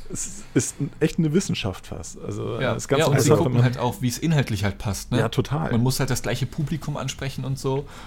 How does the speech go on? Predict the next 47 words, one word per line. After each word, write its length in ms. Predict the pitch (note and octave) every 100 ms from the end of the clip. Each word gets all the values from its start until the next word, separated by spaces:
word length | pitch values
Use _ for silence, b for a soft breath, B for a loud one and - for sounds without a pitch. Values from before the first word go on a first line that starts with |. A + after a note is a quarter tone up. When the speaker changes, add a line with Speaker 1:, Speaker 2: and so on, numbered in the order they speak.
| B -
Speaker 2:
Und, 280 | B2 A#2
ähm, 180 | B2 A2 -
da 60 | B2
steckt 240 | - -
halt 160 | D3 G#2+
wir-, 140 | D#3+
also 160 | A#2+ G#2
wie 80 | C3
du 60 |
schon 140 | A#2+ C3+
sagtest, 300 | C3+ - -
da 60 |
ist 180 | A#2 C3+
eine 100 | C#3
eigene 240 | A2+ A2 G#2
Wissenschaft 540 | G#2+ G#2+ A2 - - - -
in 220 | B2 A#2
sich, 340 | A2 C3+ - B B B
weil 100 | B2
du 100 | A#2+
halt 200 | B2 B2+
auch, 180 | C3 - B B
du 60 | -
kannst 220 | D#3 -
nicht 120 | C#3
nur 100 | C3
einfach 240 | A#2+ A#2+ A2
auf 100 | -
die 80 |
Bühne 300 | G2 A2 F3+
gehen 160 | D3 B2+
und 140 | G#2+
Gags 220 | G#2+ A2 E3
erzählen, 280 | - G3+
also 140 | C#3+ G#2+
du 80 | G#2
kannst 240 | D#3+ -
es 100 | -
machen, 320 | B2 - -
aber 120 | -
das 120 | A2+ -
kann 120 | A2+
Speaker 1:
Mhm. 20 |
Speaker 2:
halt 140 | G#2+
hart 180 | A2+ A2
reinscheißen, 540 | A2+ A#2+ C#3 C3+ D3+ F#3
Speaker 1:
Mhm. 380 | G3 G#2+ B2